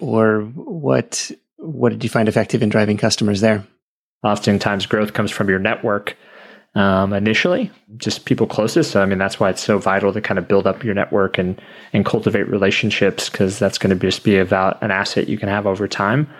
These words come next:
Speaker 2: So that was a huge driver initially with Applause Lab was, you know, I had a pretty decent network and I just reached out to, to friends and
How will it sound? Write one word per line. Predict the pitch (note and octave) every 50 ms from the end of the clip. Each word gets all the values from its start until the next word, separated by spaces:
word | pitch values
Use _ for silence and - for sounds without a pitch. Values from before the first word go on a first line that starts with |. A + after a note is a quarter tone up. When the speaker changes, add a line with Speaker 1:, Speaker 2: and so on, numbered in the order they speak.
| - - - - - _ _
Speaker 2:
So | - - C#3+
that | C#3+ C#3+
was | C3 A2+
a | A2+
huge | G#2 - A2+ G#2+ - -
driver | - G#2 G2+ G2 G2 G2
initially | F#2+ G2 F#2+ - - G#2 F#2+
with | F#2+ F#2+ -
Applause | F#2+ - - A2+ G#2+ G#2+ G#2 -
Lab | G#2 G2+ G2+ G2 -
was, | G2+ F#2+ F#2+ - - - - - - - - _ _ _ -
you | A#2 G2+
know, | G2+
I | G2
had | F#2+ G#2 G2+ E2+
a | - - _ _ _ -
pretty | - G#2 G#2 G#2
decent | G2+ A2 G#2+ - A#2+ A2+
network | - - - A2+ G2 F#2+ -
and | G2
I | F#2+
just | F#2 G#2 G2+ - -
reached | G#2 F#2+ - - -
out | G2+ G2 -
to, | - - - G2 G2+ G#2+
to | G#2+ - - - F#2+
friends | - - - G2+ G2+ G#2+ G#2+ G#2+ F#2+ G#2
and | G2 F#2 F#2